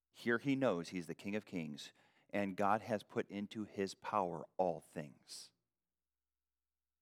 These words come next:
And so what does this glorious man do? So then we have the example. Look with me in verses four through six. He rose from the supper.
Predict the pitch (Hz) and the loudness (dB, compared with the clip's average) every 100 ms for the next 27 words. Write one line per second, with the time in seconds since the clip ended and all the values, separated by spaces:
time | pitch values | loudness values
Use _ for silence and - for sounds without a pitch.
0 | _ _ - 107 123 127 147 127 110 95 | _ _ -6 4 6 6 4 0 -6 -8
1 | 92 - 101 104 143 120 85 82 - - | -8 -4 0 4 4 2 -2 -6 -10 -12
2 | - _ _ _ _ _ 98 113 101 78 | -14 _ _ _ _ _ 0 2 0 -2
3 | 76 76 - _ _ _ - 85 85 71 | -8 -16 -20 _ _ _ -10 -2 -2 -4
4 | _ _ _ _ _ _ _ _ _ _ | _ _ _ _ _ _ _ _ _ _
5 | _ _ _ _ _ _ - 95 98 120 | _ _ _ _ _ _ 2 4 4 2
6 | - 107 101 104 104 98 107 - 76 _ | 0 6 6 6 2 2 0 -2 -8 _
7 | _ _ _ _ _ _ - 113 117 95 | _ _ _ _ _ _ -8 -4 -2 2
8 | 104 90 92 87 92 85 90 82 98 - | 2 0 -4 -6 -2 -2 -2 -4 -4 -6
9 | - _ _ _ _ _ _ _ _ _ | -18 _ _ _ _ _ _ _ _ _
10 | _ _ _ _ _ _ _ _ _ _ | _ _ _ _ _ _ _ _ _ _
11 | _ _ _ _ _ _ _ _ _ _ | _ _ _ _ _ _ _ _ _ _
12 | _ _ _ _ _ _ 113 110 107 123 | _ _ _ _ _ _ 2 6 10 10
13 | 151 170 - - 160 170 - 110 - 98 | 10 4 0 0 0 0 2 2 2 -4